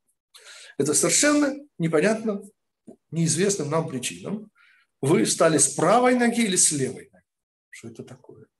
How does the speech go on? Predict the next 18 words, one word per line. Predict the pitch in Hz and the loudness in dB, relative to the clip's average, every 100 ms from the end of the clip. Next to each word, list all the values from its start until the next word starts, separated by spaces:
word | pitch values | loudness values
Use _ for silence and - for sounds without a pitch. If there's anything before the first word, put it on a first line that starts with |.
| _ _ _ - - _ - | _ _ _ -20 -20 _ -8
Ответ: | 190 285 311 | -2 -2 0
реинкарнация. | 247 302 294 285 311 294 262 - 175 175 - _ 220 | -2 -4 -4 -6 -2 -2 -2 -4 -6 -10 -16 _ -8
Это | 208 | -4
некое, | 202 247 196 165 | -2 0 2 0
м, | 139 - 131 127 123 - | -2 -10 -10 -10 -12 -12
влияние | 127 101 147 160 180 165 156 131 - - - | -10 -2 2 4 2 2 0 -2 -4 -12 -8
изнутри. | 170 - - - 139 139 139 104 95 - _ | -4 -4 -6 -10 -10 -10 -10 -12 -12 -16 _
Всевышний | - 120 131 123 | -10 -6 -6 -6
нас | 123 120 | -10 -10
влияет, | 117 104 95 - 247 - - - - | -10 -8 -6 -4 -4 -6 -20 -20 -6
сменяя | - 156 165 190 214 190 | -2 0 2 2 4 2
наше | 160 160 143 - - 110 123 - - | 2 0 0 -2 -6 -8 -8 -10 -8
настроение, | 131 - 117 107 101 92 98 - - _ _ _ _ - | -6 -4 -6 -6 -10 -12 -16 -18 -20 _ _ _ _ 0
образ | 151 127 139 131 131 | 2 2 0 0 0
мысли | 131 120 - 110 110 110 | -2 0 -2 -2 -6 -8
и | - | -10
так | 135 117 95 | -10 -10 -10
далее. | 82 - | -18 -20